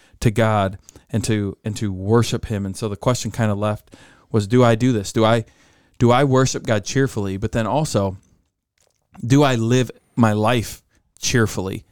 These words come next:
towards the things that God is done for me and continues to do for me. And, and is it obvious? Is it obvious to people? I mean, I don't know about the two of you, but that's, that's a difficult one for me. I mean, I don't, I'm not just gonna put my emotions on my sleeve in my life. I just don't do that.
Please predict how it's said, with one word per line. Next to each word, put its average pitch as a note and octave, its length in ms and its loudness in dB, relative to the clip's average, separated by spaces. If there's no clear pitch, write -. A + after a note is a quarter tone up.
towards A#2+ 320 4
the A#2 80 -4
things G#2 320 -6
that D2+ 140 -10
God G#2 220 -6
is F#2 240 -12
done C3 200 -2
for C3+ 140 -6
me F#2+ 280 -10
and G#2+ 180 0
continues A#2 600 -4
to - 60 -10
do A#2+ 140 -4
for A2+ 120 -14
me. G#2 160 -10
And, A2 180 -8
and B2+ 120 2
is A#2 140 0
it A2 80 -2
obvious? A2+ 600 -2
Is G#2 140 -2
it G#2 80 0
obvious G2+ 420 -6
to - 100 -18
people? - 400 -10
I - 40 2
mean, B2+ 80 4
I C3+ 60 2
don't C#3+ 80 2
know C3+ 60 0
about A2+ 180 0
the - 60 -16
two A2 160 -4
of G2+ 80 -2
you, A2+ 120 0
but F#2+ 100 -6
that's, - 280 -2
that's C#3 200 2
a B2 60 -4
difficult A2 420 -2
one G#2 160 -6
for G#2+ 140 -8
me. G#2 400 -10
I - 40 -4
mean, G#2+ 140 2
I A2+ 100 0
don't, A2+ 160 -4
I'm A2 100 -6
not A2 160 -6
just - 140 -12
gonna G#2+ 120 -6
put - 180 -8
my G#2 120 -4
emotions A2 400 -4
on G#2 80 -6
my G2+ 140 -8
sleeve G#2+ 580 -6
in G#2+ 80 -8
my G2+ 100 -6
life. G2+ 300 -4
I G2+ 60 -8
just G2+ 180 -10
don't G2+ 240 -10
do A2 160 -2
that. G2+ 280 -2